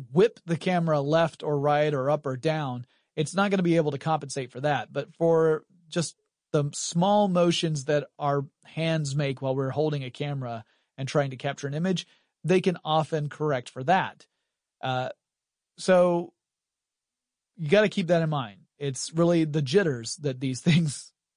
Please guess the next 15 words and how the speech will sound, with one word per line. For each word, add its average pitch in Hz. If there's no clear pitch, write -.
fix, -
not 143
the 147
big 143
stuff. -
Um, 131
also, 196
for 185
the 170
optical 170
image 160
stabilizers, 131
they 151
cannot 170
correct 160